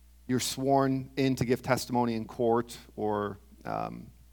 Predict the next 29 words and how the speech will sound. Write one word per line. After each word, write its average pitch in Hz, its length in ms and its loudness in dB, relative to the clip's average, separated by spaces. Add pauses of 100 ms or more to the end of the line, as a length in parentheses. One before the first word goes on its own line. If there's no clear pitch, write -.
right, 110 160 -2
to - 80 -16
perform 123 360 -4
the 120 80 0
duties 120 340 0
of 110 100 -2
an 110 60 0
office. 110 640 -2 (1040)
Or 139 260 8
in, 131 380 2
you 131 100 0
know, 123 100 2
the 120 80 0
heat 165 160 8
of 147 80 8
a 147 60 6
moment, 143 400 6
you 139 60 2
might 131 180 2
say, 143 140 -2
"I 156 100 0
swear 226 320 2
to 226 80 2
God 208 300 4
that 196 80 2
I'm 180 100 -2
telling 180 260 2
the 175 60 0
truth." 170 500 -2